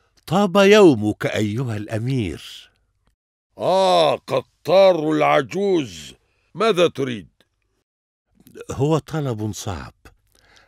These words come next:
Speaker 1: آمل أن تنفذه لي.
Speaker 2: ليس هناك شيء صعب، قل ماذا تريد؟
Speaker 1: أريد منك أن، أن
Speaker 2: قل يا قطار، تكلم.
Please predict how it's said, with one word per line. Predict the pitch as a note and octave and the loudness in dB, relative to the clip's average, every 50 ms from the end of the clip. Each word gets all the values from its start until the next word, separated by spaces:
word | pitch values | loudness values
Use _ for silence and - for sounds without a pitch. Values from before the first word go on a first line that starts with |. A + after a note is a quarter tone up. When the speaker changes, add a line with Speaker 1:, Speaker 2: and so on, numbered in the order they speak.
| _ _ - | _ _ -2
Speaker 1:
آمل | - E3 F3+ F3 D#3+ D3 C#3 C3 B2+ - - | 0 2 2 4 2 2 2 0 0 0 0
أن | B2+ C3+ A2+ | -2 -2 -4
تنفذه | - - B2 A#2+ A#2 G2+ - - B2+ A#2 F#2 E2+ C#2 - E2+ D#2 | -4 -6 -4 -4 -4 -4 -6 -6 -8 -6 -6 -6 -8 -8 -10 -12
لي. | C#2+ - D2 C2+ C2+ D2 - _ _ _ _ _ _ _ _ _ _ _ _ _ _ _ _ _ | -12 -12 -12 -14 -14 -16 -18 _ _ _ _ _ _ _ _ _ _ _ _ _ _ _ _ _
Speaker 2:
ليس | F2+ G2 G2+ F2+ - - - | -14 -12 -12 -12 -14 -16 -18
هناك | G2 D#2 D#2+ F2 F#2 A2 B2 A2+ - - A#2 | -18 -16 -16 -14 -12 -10 -10 -10 -10 -10 -12
شيء | G#2+ - A#2 B2+ C3 B2+ - C3 | -12 -12 -12 -12 -12 -12 -14 -16
صعب، | B2 - - E3 D3+ A2+ G2+ E2 D2 _ _ _ _ _ _ _ _ _ _ _ _ _ _ _ - | -14 -8 -6 -4 -4 -4 -6 -8 -12 _ _ _ _ _ _ _ _ _ _ _ _ _ _ _ 2
قل | A3 A3 C3+ G#2 G2 | 2 4 4 2 0
ماذا | B2 G#3 A#3 G#3+ C#3+ D#3 C3 | -2 -2 0 0 0 0 -2
تريد؟ | - - C3 B2+ A2+ G2 D#2 - _ _ _ _ _ _ _ _ _ _ _ _ _ _ - - _ - | -2 -4 -6 -6 -8 -8 -12 -14 _ _ _ _ _ _ _ _ _ _ _ _ _ _ -20 -16 _ -4
Speaker 1:
أريد | G#2 A2 A2+ B2+ C3+ B2 G2+ A2+ | -2 -2 0 0 -2 -4 -4 -4
منك | F#2 F2+ G#2+ A2+ A2 - - | -4 -4 -4 -6 -6 -8 -10
أن، | - - C2 C#2 D2+ C2+ - - - - A#1+ B1 - - - _ _ _ _ _ _ _ _ _ _ _ _ _ _ _ _ _ _ _ _ _ _ _ _ _ _ _ - - - - - _ _ - | -12 -12 -10 -12 -12 -12 -12 -14 -14 -16 -16 -18 -20 -20 -20 _ _ _ _ _ _ _ _ _ _ _ _ _ _ _ _ _ _ _ _ _ _ _ _ _ _ _ -16 -16 -16 -16 -18 _ _ -4
أن | G2+ G2+ G2+ G2 G2 F#2+ F#2 F#2+ G2 F#2+ F#2+ F#2+ F#2+ G2 F#2 G2+ - _ _ _ _ _ _ _ _ _ _ _ _ _ _ _ _ _ _ _ _ _ _ _ - | -2 -2 -2 -2 -6 -8 -8 -6 -6 -6 -6 -6 -6 -8 -8 -10 -14 _ _ _ _ _ _ _ _ _ _ _ _ _ _ _ _ _ _ _ _ _ _ _ -6
Speaker 2:
قل | - D3+ F#3+ A3 A#3 A#3+ A#3+ A#3 G#3+ | -2 2 4 6 8 8 8 8 6
يا | F#3 F3 D#3+ D3+ C#3+ | 6 6 6 4 2
قطار، | B2 - - C3 C#3 - _ - D#3+ F#3 G3 G3 F#3 F3 D3+ C#3+ C3+ C3 | 0 -2 -4 -6 -6 -6 _ -2 0 2 4 4 4 2 0 -2 -6 -8
تكلم. | - - C#3 C3 - - A#3 B3+ A3+ F3+ C#3+ G#2+ E2 C#2+ A#1 - | -8 -6 -6 -4 0 2 2 2 2 0 -2 -4 -6 -10 -20 -20